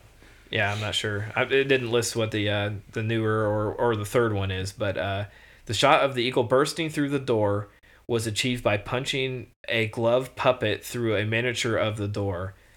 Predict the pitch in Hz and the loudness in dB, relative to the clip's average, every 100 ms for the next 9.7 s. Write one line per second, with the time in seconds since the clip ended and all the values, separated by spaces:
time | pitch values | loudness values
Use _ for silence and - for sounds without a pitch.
0 | - _ 127 117 127 131 120 107 135 139 | -20 _ 0 2 4 4 2 0 2 2
1 | 151 143 131 131 127 113 - 120 120 117 | 2 2 2 2 -2 -4 -2 -2 0 -4
2 | 107 107 110 113 107 110 117 120 - 120 | -2 -4 2 2 4 4 4 2 2 -2
3 | - - 120 - - - - - _ 131 | 0 2 4 4 -4 -20 -20 -20 _ 0
4 | 120 - 120 117 113 110 87 131 156 - | 2 2 2 4 2 2 4 4 4 0
5 | 113 98 110 110 101 110 110 127 117 - | 2 2 2 2 0 0 0 2 0 0
6 | 107 92 107 101 98 110 101 92 95 95 | 0 2 2 0 0 0 0 -2 -4 -4
7 | 101 98 95 107 101 107 107 - 127 131 | -4 -4 -4 -2 0 0 2 4 4 2
8 | - 117 113 104 120 117 113 - 113 110 | 0 0 0 0 0 0 0 -2 -2 2
9 | 113 - - 110 110 110 107 | 2 0 -4 -4 -2 -2 -4